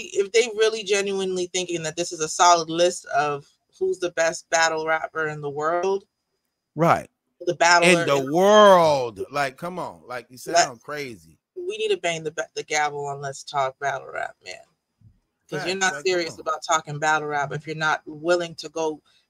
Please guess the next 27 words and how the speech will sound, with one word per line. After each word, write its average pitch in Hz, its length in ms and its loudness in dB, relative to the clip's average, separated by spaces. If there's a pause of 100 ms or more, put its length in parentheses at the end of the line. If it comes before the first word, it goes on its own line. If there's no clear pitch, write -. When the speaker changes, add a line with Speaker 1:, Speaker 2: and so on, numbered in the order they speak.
(160)
Speaker 1:
deeper 202 400 -2
in 185 240 -4
the 147 80 -4
history. 220 560 -4 (2000)
Speaker 2:
Facts. 117 280 -10
Speaker 1:
Are - 20 -12
you 180 80 -6
Speaker 2:
Like, 175 240 -6
Speaker 1:
serious? 247 280 -4
You 226 60 -8
know 247 60 -6
Speaker 2:
sound 247 60 0
Speaker 1:
how 226 80 4
many 214 60 -6
people 220 180 -8
you're 202 120 0
Speaker 2:
crazy. 214 140 -8
Speaker 1:
leaving 190 200 -8
out 285 280 0 (500)
when 196 160 -4
you 190 80 -4
don't 196 220 -4
go 208 140 -2
as 190 180 0
far 202 280 -2
back 226 360 0
as 185 300 -6